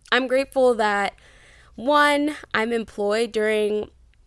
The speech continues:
the pandemic, because there are so many people who are still unemployed. And so I am, I'm happy for the skills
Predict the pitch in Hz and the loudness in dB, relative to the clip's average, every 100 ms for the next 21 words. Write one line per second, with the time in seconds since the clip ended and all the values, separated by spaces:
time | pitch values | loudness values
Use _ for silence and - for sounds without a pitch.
0 | _ _ 180 220 214 202 202 170 190 254 | _ _ -6 -4 -2 -4 -2 -2 -2 -2
1 | 285 - 233 233 214 226 226 220 - 202 | -2 -6 -8 -4 -4 -2 -2 -2 -2 -2
2 | 240 247 233 202 214 226 220 196 202 - | -2 -4 -4 -6 -2 -2 -2 -4 -4 -6
3 | - 190 196 - 208 196 180 175 175 190 | 0 0 2 -2 -2 -4 -6 -4 -2 -2
4 | 220 254 - 208 202 208 202 196 196 202 | -4 -6 -6 -6 -4 -2 0 0 -2 -4
5 | 196 202 208 226 262 226 - 196 190 185 | -6 -6 -4 -4 -4 -8 -6 -2 0 0
6 | 185 - 185 180 190 214 262 262 | -2 -6 -4 -2 -2 -2 -4 -4